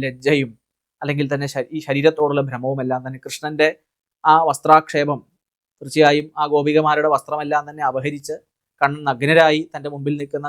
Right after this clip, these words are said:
ഗോപികമാർക്ക് യഥാർത്ഥത്തിൽ ഭഗവാൻ പഠിപ്പിച്ചു കൊടുക്കുന്നതും ഈ ഒരു തത്വമാണ്, ശരീരബോധമില്ലായ്മ. ഭദ്രകാളി ക്ഷേത്രങ്ങളിലെല്ലാം തന്നെ ചെല്ലുമ്പോൾ മാറ് മറയ്ക്കാതിരിക്കുന്നതായ ഭഗവതിയെല്ലാം തന്നെ കാണുമ്പോഴും മാതൃവാത്സല്യമാണ് ഭഗതന്റെ ഉള്ളിൽ ഉണ്ടാവുന്നതെങ്കിൽ, അവിടെ ശ്രേഷ്ഠമായ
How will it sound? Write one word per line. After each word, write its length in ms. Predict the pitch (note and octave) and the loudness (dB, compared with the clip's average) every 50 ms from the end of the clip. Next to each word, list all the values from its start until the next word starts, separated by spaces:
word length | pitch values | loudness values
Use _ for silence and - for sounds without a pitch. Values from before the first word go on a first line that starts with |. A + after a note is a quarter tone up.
| C#3 C3+ | -4 -2
ഗോപികമാർക്ക് 680 | B2+ A#2+ C#3 C3+ C#3+ D3 D3 C#3+ C#3 C3 - C#3+ B2 A2 A2 _ _ _ _ - D3 | -2 0 0 0 2 2 2 0 0 -2 -4 -8 -8 -8 -10 _ _ _ _ 0 4
യഥാർത്ഥത്തിൽ 400 | D3 D3 D3+ D#3 C#3 - E3 D#3 C#3+ C3 | 6 6 6 6 4 -2 -6 -6 -6 -4
ഭഗവാൻ 320 | C3+ C3 C3+ D3 D3+ D#3 D#3 C#3+ | -2 0 4 6 6 4 4 4
പഠിപ്പിച്ചു 340 | C#3 B2+ B2 - D#3 - F3 | -2 -4 -4 -8 -6 -4 -4
കൊടുക്കുന്നതും 480 | D3+ C#3 C#3 C3+ C#3 C3 C3+ C3 C#3+ C3 B2+ C3 _ _ D#3 | -4 -4 -4 -6 -10 -12 -10 -10 -12 -12 -14 -20 _ _ -10
ഈ 20 | D3 D3 | -8 -6
ഒരു 80 | D3 D3+ C#3 | -6 -6 -6
തത്വമാണ്, 400 | C3 - - C#3 C#3 C3+ C3 D#3 F#3+ - - | -8 -8 -6 -8 -6 -6 -8 -8 -12 -16 -16
ശരീരബോധമില്ലായ്മ. 1200 | - C#3+ C3 C#3+ D3 D#3+ D#3 D#3+ D#3 D3 C3 D3 C#3+ C#3+ C#3 C3+ B2+ B2 B2+ C3 C3+ C3 C3 C#3 C#3 G#2+ - _ _ _ _ _ _ _ _ _ _ _ _ - | -12 -10 -6 -2 0 4 4 4 4 4 0 -4 -4 -4 -4 -6 -8 -4 0 0 0 0 -2 -4 -8 -10 -12 _ _ _ _ _ _ _ _ _ _ _ _ -4
ഭദ്രകാളി 380 | D3 C#3 D3 D3+ D#3 D#3 D#3 E3 D#3+ | 0 4 4 6 6 6 4 2 -2
ക്ഷേത്രങ്ങളിലെല്ലാം 640 | - E3 D#3+ D#3+ E3 E3 E3 E3 E3+ D#3+ D#3+ D#3+ D#3+ D#3+ | -4 -6 -6 -6 -6 -8 -4 -4 -2 2 2 2 2 2
തന്നെ 120 | D#3+ E3 E3 D#3+ | -2 -4 -2 0
ചെല്ലുമ്പോൾ 380 | D3+ D#3 D3+ D#3 D#3 E3 F#3+ - _ _ _ _ _ _ - | 0 -2 -2 -2 -2 -4 -4 -4 _ _ _ _ _ _ 2
മാറ് 260 | D3 C#3 C#3+ D3+ D#3+ E3+ D#3+ | 4 6 8 8 6 6 4
മറയ്ക്കാതിരിക്കുന്നതായ 920 | D3 C3+ C3 - D#3 D#3+ E3 D#3+ D#3 D#3 D#3 E3 D#3 D#3+ D#3+ D#3+ D#3 D#3+ D#3+ C#3+ | 4 2 2 2 4 4 4 4 0 -2 -4 -6 -6 -2 2 2 4 4 2 0
ഭഗവതിയെല്ലാം 520 | D#3 D3 D3+ D#3 D#3 D#3 D#3+ D#3 D#3 D#3 D3+ D3+ | -2 -2 0 0 2 4 4 4 4 2 -2 -4
തന്നെ 140 | D3+ D#3 D3 D3 | -6 -6 -4 -2
കാണുമ്പോഴും 460 | C#3+ C#3+ C#3+ D3 C#3+ C#3+ C#3+ D3+ E3 F3+ D#3+ | -2 -2 -4 -6 -4 -4 -2 -2 -2 -2 0
മാതൃവാത്സല്യമാണ് 880 | C#3+ C3+ C#3 E3 F3 D#3+ C#3+ C#3 C#3+ D3 - F3 F3 F3+ F3 E3 D#3+ E3+ D#3+ C#3+ | 0 0 0 0 2 2 2 2 2 0 -6 -6 -6 -4 -4 -4 -6 -8 -8 -10
ഭഗതന്റെ 320 | D#3 C#3+ C#3 D3 D3 D3 D3+ | -8 -8 -8 -8 -8 -8 -8
ഉള്ളിൽ 160 | C#3+ C#3+ C#3+ C3+ | -8 -8 -8 -6
ഉണ്ടാവുന്നതെങ്കിൽ, 640 | C3+ C3+ C3+ C#3 C#3 C#3 C#3 C#3 C#3+ C#3+ C#3 D#3 E3+ C#3 A#2+ _ _ _ _ _ _ - | -2 -2 -2 -2 -2 -6 -10 -12 -10 -4 -2 -2 -2 -2 -6 _ _ _ _ _ _ -2
അവിടെ 140 | E3+ G3 F#3+ - | 0 0 0 2
ശ്രേഷ്ഠമായ 540 | F3 E3+ D#3+ - - F#3+ F#3 E3+ E3 E3 | 2 0 2 2 -2 0 2 2 2 4